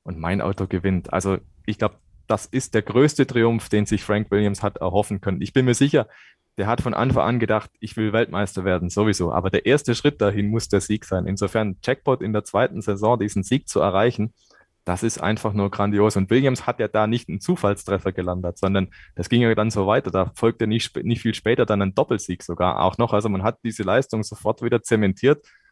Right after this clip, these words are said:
Und du hast schon gesagt, neunzehnhundertachtzig ging's dann so weiter, dann mit Alan Jones.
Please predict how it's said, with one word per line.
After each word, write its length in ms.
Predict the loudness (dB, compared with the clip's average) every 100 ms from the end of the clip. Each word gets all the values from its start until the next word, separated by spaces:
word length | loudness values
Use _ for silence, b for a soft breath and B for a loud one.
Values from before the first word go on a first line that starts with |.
| _
Und 160 | -4 0
du 100 | 2
hast 220 | 0 -2
schon 160 | -2 0
gesagt, 320 | 0 0 -2
neunzehnhundertachtzig 920 | -4 -4 -4 -4 -2 -2 -4 -10 -6
ging's 220 | -4 0
dann 160 | 0 0
so 160 | 0
weiter, 240 | 0 0 0
dann 160 | 2
mit 200 | 2 2
Alan 260 | 2 2 2
Jones. 460 | 0 0 0 -6